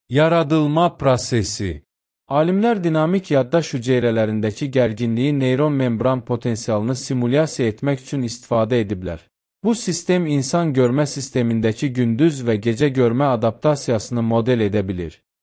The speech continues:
Süni neyronların üç dəfə üç matrisi yaradılaraq müxtəlif işıqlandırma şərtlərinə uyğunlaşdırılıb və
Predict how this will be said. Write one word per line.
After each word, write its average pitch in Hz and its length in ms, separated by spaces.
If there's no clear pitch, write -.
Süni 233 340
neyronların 160 680
üç 190 260
dəfə 135 240
üç 147 240
matrisi 120 540
yaradılaraq 117 580
müxtəlif 143 480
işıqlandırma 127 720
şərtlərinə 120 640
uyğunlaşdırılıb 117 880
və 127 100